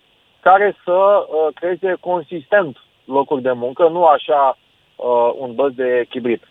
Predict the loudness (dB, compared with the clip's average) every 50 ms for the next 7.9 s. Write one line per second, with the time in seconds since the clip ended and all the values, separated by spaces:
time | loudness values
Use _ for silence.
0 | _ _ -6 -4 -4 -4 -4 -4 0 4 6 8 8 8 8 6 4 4 2 0
1 | -2 -2 -2 -2 -2 -4 -4 -4 -2 -2 -2 -2 -4 -10 -10 -6 -4 0 0 0
2 | 0 -2 _ _ _ _ _ -20 -20 _ _ -6 -2 2 4 4 4 4 2 0
3 | 0 0 -2 -2 _ -2 -4 -4 -4 -4 -6 -6 -6 -2 0 2 2 4 4 4
4 | 2 2 0 -2 -4 -2 0 0 0 0 -4 -4 0 0 0 2 0 -2 -2 -2
5 | -4 -4 -4 -4 -2 -2 -2 -4 -4 -8 -10 -10 -4 -2 -2 -2 -2 -2 -2 0
6 | 0 -2 -2 -2 0 0 0 0 -2 -4 -2 -2 -4 -2 0 0 2 2 2 2
7 | 2 2 2 2 2 2 0 -2 -2 -2 -4 -4 -4 -4 -6 -10 -14 -14